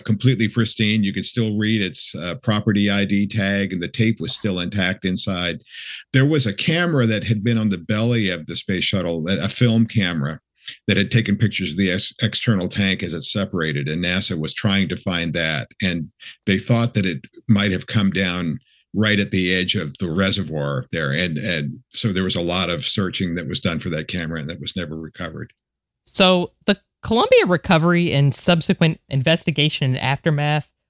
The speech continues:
Speaker 2: was really different from that of Challengers. And, and if we go even further back, uh, Apollo one. So as a leadership expert, uh, you also work in that field. Tell us why you think that is.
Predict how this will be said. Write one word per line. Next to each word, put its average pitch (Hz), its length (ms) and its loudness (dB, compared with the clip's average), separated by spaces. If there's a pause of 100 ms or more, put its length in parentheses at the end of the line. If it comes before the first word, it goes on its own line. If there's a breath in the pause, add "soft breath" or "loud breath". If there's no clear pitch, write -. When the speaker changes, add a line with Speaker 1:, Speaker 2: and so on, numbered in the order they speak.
(300)
Speaker 2:
was 151 180 2
really 170 580 2
different 151 480 2
from 135 220 0
that 139 180 2
of 123 160 -2
Challengers. 120 760 -2
And, 135 140 0
and 135 360 -2
if - 140 -4
we 143 100 0
go 170 180 6
even 147 240 4
further 151 320 4
back, 123 380 2 (160)
uh, 123 220 -2
Apollo 131 360 -2
one. 123 380 -2 (440)
So 175 300 2 (140)
as 190 200 2
a 330 60 2
leadership 226 800 0
expert, 131 640 -4 (240)
uh, 127 180 -2
you 135 140 -4
also 143 300 0
work 131 260 -2
in 135 100 -2
that 135 220 0
field. 127 260 -2 (380)
Tell 226 240 0
us - 200 -2
why 160 300 2
you 180 240 2
think 156 320 -2
that 135 220 0
is. 101 340 -10